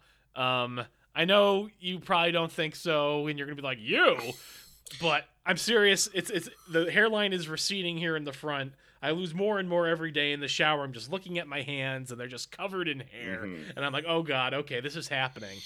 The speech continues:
Speaker 1: So when I do, and I'm bald, so I'm balding from the front here. I'm gonna end up with the horseshoe, the, the Paul Heyman, if you will.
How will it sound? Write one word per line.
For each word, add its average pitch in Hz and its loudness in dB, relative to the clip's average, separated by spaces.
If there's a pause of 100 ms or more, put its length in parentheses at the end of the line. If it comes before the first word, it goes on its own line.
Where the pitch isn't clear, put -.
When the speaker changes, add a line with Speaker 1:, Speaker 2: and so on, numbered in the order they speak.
(240)
Speaker 1:
So 202 4 (720)
when 262 4 (160)
I 202 2
do, 170 -2
and 147 0
I'm 156 0
bald, 156 0
so 160 -2
I'm 143 -4
balding 190 2
from 170 -8
the 151 -6
front 135 -6
here. 123 -6
I'm 131 -6
gonna 156 -2
end 165 0
up 160 0
with 156 -12
the 123 -6
horseshoe, 123 -8
the, 113 -8
the 117 -12
Paul 139 -4
Heyman, 135 -6
if 95 -14
you 98 -16
will. 92 -16